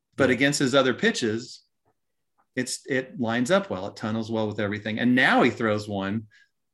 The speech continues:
Speaker 1: that sometimes breaks fifteen, sixteen inches.
Speaker 2: Jeez.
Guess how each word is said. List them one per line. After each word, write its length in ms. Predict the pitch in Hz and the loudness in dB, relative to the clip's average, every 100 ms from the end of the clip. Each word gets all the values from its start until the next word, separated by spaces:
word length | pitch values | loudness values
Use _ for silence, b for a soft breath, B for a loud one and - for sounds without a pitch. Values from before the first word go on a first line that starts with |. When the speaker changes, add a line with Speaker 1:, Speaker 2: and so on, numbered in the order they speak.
| - | -2
Speaker 1:
that 240 | 120 113 | 0 0
sometimes 440 | - 147 147 117 110 | 0 0 2 0 0
breaks 320 | 120 104 - | -2 -2 -2
fifteen, 460 | 123 117 - 123 107 | -6 -6 -4 -4 -2
sixteen 520 | - 196 - 113 98 | -4 -4 -4 -4 -4
inches. 500 | 92 101 92 101 - _ _ | -6 -6 -8 -10 -18 _ _
Speaker 2:
Jeez. 580 | - _ _ _ - | -20 _ _ _ -20